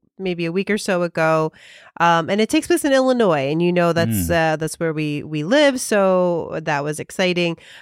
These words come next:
Speaker 1: Um, so actually, this one, uh, was just updated to yesterday. Sorry, yesterday by, uh, this is, uh, Becky, uh, Wilkie, um, in, uh, this is Fox Two Now. Um, but though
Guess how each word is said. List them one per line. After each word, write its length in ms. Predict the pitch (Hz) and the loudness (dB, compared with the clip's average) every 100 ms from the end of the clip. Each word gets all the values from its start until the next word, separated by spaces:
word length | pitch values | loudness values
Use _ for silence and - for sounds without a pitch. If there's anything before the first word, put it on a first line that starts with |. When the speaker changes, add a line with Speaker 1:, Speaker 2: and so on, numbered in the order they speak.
| _ - | _ 0
Speaker 1:
Um, 480 | 170 160 156 156 - | 2 2 0 -6 -4
so 80 | 233 | 0
actually, 280 | 269 294 240 | 0 0 -2
this 180 | 277 | -2
one, 360 | 226 196 175 - _ | 0 0 0 -6 _
uh, 200 | 180 156 151 | -2 -2 -2
was 120 | 180 | -4
just 140 | 214 | -4
updated 440 | - - 165 160 143 | -4 -2 -2 -2 -4
to 220 | - 135 _ _ _ _ _ - | -8 -12 _ _ _ _ _ -12
yesterday. 680 | 175 190 233 - 139 101 - | 0 2 2 0 -6 -8 -8
Sorry, 380 | - 165 170 139 | 0 2 2 2
yesterday 380 | 160 - 160 143 | -2 -2 -2 0
by, 220 | 151 156 | 0 0
uh, 220 | 170 160 | 0 0
this 140 | 165 | 0
is, 160 | 170 165 - | -2 -4 -2
uh, 140 | 165 | -2
Becky, 600 | 151 202 - 240 233 220 - | 0 -4 -2 0 2 2 0
uh, 220 | 160 151 160 175 - | -2 -2 -4 -8 -10
Wilkie, 800 | 185 190 202 - 160 156 208 - - - - | -2 0 0 -4 -4 -2 -4 -8 -20 -20 -4
um, 440 | 165 165 165 165 - | 2 4 2 0 -2
in, 280 | 175 170 151 | -2 -2 -4
uh, 200 | 147 170 | -4 -6
this 140 | 165 | -8
is 120 | 160 | -6
Fox 340 | - 180 - - | -4 -6 -8 -8
Two 260 | 220 196 | -2 0
Now. 580 | 190 185 160 151 165 226 _ - _ - | 2 2 2 2 0 -2 _ -20 _ -2
Um, 260 | 170 165 | 0 0
but 180 | 160 165 | -4 0
though 160 | 180 | 2